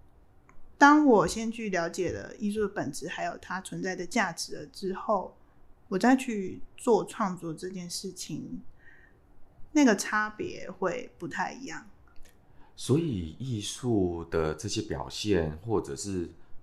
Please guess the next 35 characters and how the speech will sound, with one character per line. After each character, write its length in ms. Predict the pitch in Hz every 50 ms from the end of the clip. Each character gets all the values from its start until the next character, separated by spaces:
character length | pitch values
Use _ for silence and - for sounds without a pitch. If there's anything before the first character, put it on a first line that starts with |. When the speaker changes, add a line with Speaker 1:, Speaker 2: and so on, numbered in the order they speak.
| - -
Speaker 2:
呃， 500 | 90 82 78 78 76 73 67 69 69 - - - -
这 140 | - 113 101
些 260 | - 104 98 95 95
外 160 | - - 110
在 140 | 98 107 104
的 100 | 90 90
形 220 | 80 - 76 78 78
象， 420 | - 107 101 90 80 76 73 - - - - - - - -
Speaker 1:
嗯。 280 | - 240 226 214 208 208 - - - - -
Speaker 2:
具 180 | - 139 123
体 140 | - - 82
的 100 | - 73
形 160 | - - 80
象 220 | 78 98 107 95 92
对 160 | 120 123 95
你 80 | 78
来 160 | 69 71 71 73
讲， 240 | - - 69 62
它 180 | 71 85 95 95 -
只 260 | - - - 82 67
是 200 | 65 - - 117
一 160 | - - 107 104
个 360 | - 123 107 95 90 95 - - - -
过 240 | - 143 113 95
渡 220 | 90 - 117 95 78
的 120 | 76 76
阀 300 | 69 - 69 64 50 55
门 180 | 64 55 52 64
嘛？ 140 | 69 71 71
也 100 | 76 80
就 60 | -
是 80 | 113
说， 340 | 120 - - 123 123 123 127 131 - - - - - - - - - - - - - - -
观 220 | - 127 127 135
众 420 | 135 - 151 127 110 95 87 82